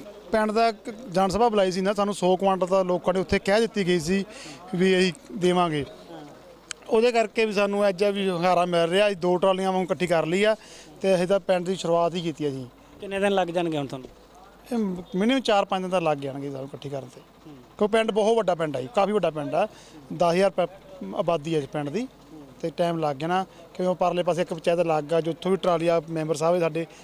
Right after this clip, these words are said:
Speaker 1: ਇਹਨਾਂ ਨੇ ਇਕੱਠੀ ਕਰਾ ਕੇ ਆਏ ਆ, ਉੱਥੋਂ ਵੀ ਟਰਾਲੀ ਵਾਂਗੂ ਇਕੱਠੀ ਹੋ ਗਈ ਆ, ਉਹ ਵੀ ਆ ਰਹੀ ਆ।
Speaker 2: ਯਾਨੀ ਕਿ ਤੁਹਾਡੀ ਪੂਰੀ ਕੋਸ਼ਿਸ਼ ਹੈ ਵੀ ਕਿਸੇ ਘਰ ਦਾ ਨੁਕਸਾਨ ਨਾ ਉਹਨਾਂ ਦਾ ਰਵੇ, ਤੇ ਅਸੀਂ ਭਰਪਾਈ ਕਰਨ ਦੀ ਕੋਸ਼ਿਸ਼ ਕਰੋਗੇ। ਤੁਸੀਂ ਕੋਈ ਵੀ ਆ ਉਹਨਾਂ ਦੇ ਆਉਣ ਵਾਲੇ ਸਮੇਂ ਦੇ ਵਿੱਚ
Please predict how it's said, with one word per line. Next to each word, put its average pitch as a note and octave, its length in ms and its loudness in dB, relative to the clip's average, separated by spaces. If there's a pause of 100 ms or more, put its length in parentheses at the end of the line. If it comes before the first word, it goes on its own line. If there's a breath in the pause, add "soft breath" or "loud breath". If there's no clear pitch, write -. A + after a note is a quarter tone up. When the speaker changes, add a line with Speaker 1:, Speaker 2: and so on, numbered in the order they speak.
(180 loud breath)
Speaker 1:
ਇਹਨਾਂ F3+ 120 -4
ਨੇ F#3 60 0
ਇਕੱਠੀ D#3 240 -6
ਕਰਾ D#3+ 180 0
ਕੇ D3+ 100 -2
ਆਏ D#3 140 2
ਆ, E3+ 40 4
ਉੱਥੋਂ E3+ 260 -4
ਵੀ F3 80 -4
ਟਰਾਲੀ D#3+ 220 0
ਵਾਂਗੂ D#3 220 -4
ਇਕੱਠੀ D3+ 340 -8
ਹੋ C#3+ 120 -6
ਗਈ D#3+ 160 -6
ਆ, G3 60 0
ਉਹ F3 140 -4
ਵੀ F3+ 140 -4
ਆ D3+ 100 0
ਰਹੀ D3 180 -6
ਆ। A3+ 80 -4 (140)
Speaker 2:
ਯਾਨੀ G3+ 160 -12
ਕਿ A3+ 80 -14
ਤੁਹਾਡੀ A#3 200 -2
ਪੂਰੀ A#3+ 240 2
ਕੋਸ਼ਿਸ਼ G#3 380 0
ਹੈ A#3 220 4
ਵੀ A3+ 80 0
ਕਿਸੇ A3+ 300 0
ਘਰ G#3+ 200 0
ਦਾ F#3+ 140 2
ਨੁਕਸਾਨ F#3 460 0
ਨਾ F#3+ 260 2
ਉਹਨਾਂ G3 300 0
ਦਾ F#3+ 80 4
ਰਵੇ, F#3+ 280 2
ਤੇ G3 140 2
ਅਸੀਂ G3 340 -2
ਭਰਪਾਈ F#3 280 0
ਕਰਨ E3+ 200 0
ਦੀ E3+ 80 -2
ਕੋਸ਼ਿਸ਼ D#3+ 320 -2
ਕਰੋਗੇ। E3 280 0
ਤੁਸੀਂ E3 260 -4 (340 loud breath)
ਕੋਈ A3+ 240 4
ਵੀ G#3+ 160 4
ਆ G3 60 4
ਉਹਨਾਂ G3+ 160 2
ਦੇ G3+ 60 4
ਆਉਣ F#3 160 4
ਵਾਲੇ F#3+ 140 2
ਸਮੇਂ F#3+ 260 -2
ਦੇ G3 60 4
ਵਿੱਚ F#3+ 360 2